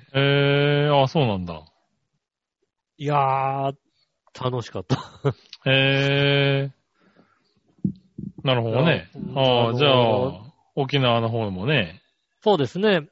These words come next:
Speaker 2: あのー、
Speaker 1: はい。
Speaker 2: なんでしょうね。全部、もう一回チェックインしたら、チェックアウトする日の夕方五時まで全部料金に含まれてるみたいなところがあっ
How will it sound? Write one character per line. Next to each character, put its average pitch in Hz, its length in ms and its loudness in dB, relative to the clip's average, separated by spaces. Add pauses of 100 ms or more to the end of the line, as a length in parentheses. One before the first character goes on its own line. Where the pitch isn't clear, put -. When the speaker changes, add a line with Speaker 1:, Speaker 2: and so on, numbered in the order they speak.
(140)
Speaker 2:
あ 190 120 4
の 196 80 0
ー、 185 580 0
Speaker 1:
は 185 80 -2
い。 - 0 -
Speaker 2:
な 214 120 4
ん 185 60 0
で 151 80 0
し 151 120 -4
ょ 131 100 -2
う - 20 -4
ね。 147 300 -4 (260)
全 320 340 2
部、 143 340 2 (680)
も 208 120 4
う 202 60 2
一 - 220 -6
回 262 200 4
チ - 120 2
ェ 233 40 0
ッ 247 120 -8
ク 330 160 6
イ 277 60 4
ン 190 60 2
し - 120 -6
た 123 100 4
ら、 127 300 4
チ - 160 -2
ェ 165 40 0
ッ - 80 -20
ク 294 140 4
ア 269 40 10
ウ 240 100 6
ト 135 220 2
す - 180 -12 (240)
る 147 120 4
日 151 140 -4
の 135 340 2
夕 165 260 2
方 185 200 4
五 190 160 8
時 180 120 2
ま 117 140 2
で 117 120 2
全 214 240 4
部 156 100 2
料 156 220 6
金 107 160 -12
に 104 100 -10
含 143 220 -8
ま 143 60 4
れ 120 60 -6
て 160 100 -4
る 233 80 -2
み 190 80 -4
た 135 100 2
い - 20 2
な 110 40 -4
と 113 80 -6
こ 104 80 -8
ろ 107 60 -8
が 104 120 -4
あ 110 60 -2
っ - 40 -8